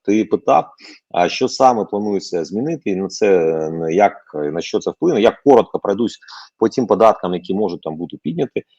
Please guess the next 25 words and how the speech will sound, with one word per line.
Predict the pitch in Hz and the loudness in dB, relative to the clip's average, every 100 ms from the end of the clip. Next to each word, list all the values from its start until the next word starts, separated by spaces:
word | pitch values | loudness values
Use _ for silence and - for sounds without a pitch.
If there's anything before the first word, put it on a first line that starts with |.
| _ - | _ 4
Ми | |
вже | 123 | 4
з | 104 | 4
тобою | 110 104 107 | 4 6 4
там | 90 | 4
проговорили, | 98 90 95 98 90 | 2 4 4 6 4
що | 78 - 90 85 80 76 | 0 -2 0 4 4 2
там | 73 | -2
зросли | 76 90 110 | -6 -2 -2
податки, | - 78 92 92 - 78 - - - | 0 4 4 4 -2 -8 -8 -10 -6
акцизи | 80 - 127 90 85 | -6 2 2 4 0
на | 85 90 90 85 80 76 | 0 4 4 4 2 0
пальне. | 92 110 151 180 - _ - _ _ _ _ _ - | -2 -2 -4 -8 -12 _ -20 _ _ _ _ _ 0
А, | 120 123 120 | 4 4 2
переглядають, | 135 147 143 135 156 151 135 - - - _ _ _ _ _ _ _ _ _ | -2 -2 -2 -2 0 0 -2 -6 -18 -20 _ _ _ _ _ _ _ _ _
а, | 98 98 98 101 | -8 -4 -4 -4
акцизи | 104 - 151 101 | -6 -4 -4 -4
на | 95 110 | -6 -6
солодкі | - 117 123 - 95 | -6 -4 -4 -6 -8
напої. | 151 185 135 113 98 | -8 -6 -4 -4 -2
Я | 113 | -4
не | 104 | -2
розумію, | 95 92 104 98 87 | -4 -4 -2 -2 -4
там, | 85 82 85 87 - | -6 -6 -6 -8 -8
ну, | 78 | -12